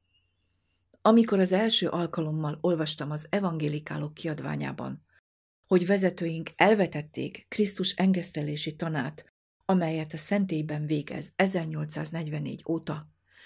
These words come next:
és helyettesítették a kereszten szerzett engesztelés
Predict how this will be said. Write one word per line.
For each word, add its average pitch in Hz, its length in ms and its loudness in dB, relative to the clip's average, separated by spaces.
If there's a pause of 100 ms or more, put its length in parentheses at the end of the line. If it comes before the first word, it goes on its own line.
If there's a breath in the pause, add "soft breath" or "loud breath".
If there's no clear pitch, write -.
(300 loud breath)
és 175 260 2
helyettesítették 156 1120 0
a 156 140 -8
kereszten 170 520 -2
szerzett 151 560 -6
engesztelés 170 800 0